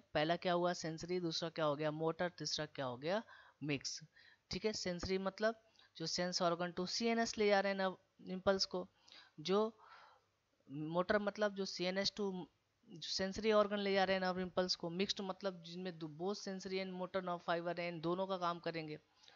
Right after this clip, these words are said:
दोनों के जैसे फंक्शन कर सकते हैं, तो मिक्स्ड हो गए। But origin के बेसिस पर अगर हम बात करें तो दो ही टाइप्स के नर्व फाइबर्स हैं, एक क्या है आपका सेंसरी और दूसरा क्या है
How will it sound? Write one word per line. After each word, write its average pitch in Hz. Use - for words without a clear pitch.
दोनों 180
के 202
जैसे 185
फंक्शन 175
कर 165
सकते 160
हैं, 147
तो 151
मिक्स्ड 180
हो 185
गए। 170
But 190
origin 196
के 226
बेसिस 202
पर 185
अगर 175
हम 175
बात 143
करें 175
तो 180
दो 170
ही 185
टाइप्स 180
के 175
नर्व 175
फाइबर्स 170
हैं, 185
एक 170
क्या 165
है 160
आपका 156
सेंसरी 151
और 151
दूसरा 139
क्या 127
है 175